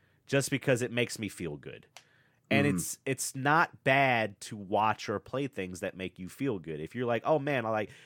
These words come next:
Speaker 1: we'll get to it when we start talking about the Nintendo Direct, but, like, if you like to play Earthbound, if that makes you feel good and it makes you forget about how shitty the world is for at least two hours out of the day,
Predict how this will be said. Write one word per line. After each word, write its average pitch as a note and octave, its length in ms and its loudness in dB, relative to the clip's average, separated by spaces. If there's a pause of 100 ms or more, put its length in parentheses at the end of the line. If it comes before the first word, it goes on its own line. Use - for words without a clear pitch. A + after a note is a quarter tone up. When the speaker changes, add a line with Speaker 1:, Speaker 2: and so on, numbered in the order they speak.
Speaker 1:
we'll D#3 160 2
get D#3 200 0
to D3 140 0
it C3 40 2
when A#2+ 120 -4
we A#2+ 100 -4
start G#2 260 -2
talking G#2+ 240 0
about F#2+ 160 -2
the G2 60 -8
Nintendo E2+ 440 -4
Direct, G#2+ 480 0
but, F#2 100 -2
like, F2 180 0
if F#2+ 160 -6
you B2+ 200 0
like D3 240 4
to D3+ 60 -6
play D#3 260 2
Earthbound, A#2 640 0 (360)
if A2+ 200 0
that B2 240 4
makes C3 320 -4
you C3 80 -4
feel C#3+ 300 0
good F#2 340 -2
and F#2 120 -4
it F2+ 120 -6
makes G#2+ 280 -6
you A2+ 180 -6
forget A2 440 -4
about G#2+ 400 2 (460)
how B2+ 280 4
shitty B2+ 440 0
the A#2+ 80 0
world A#2 360 4
is G#2+ 280 2
for G2+ 140 -6
at E2+ 80 -6
least G2 260 -6
two A2+ 240 -4
hours F#2+ 400 2
out F2+ 140 0
of D#2 100 -8
the E2+ 80 -8
day, E2 380 -4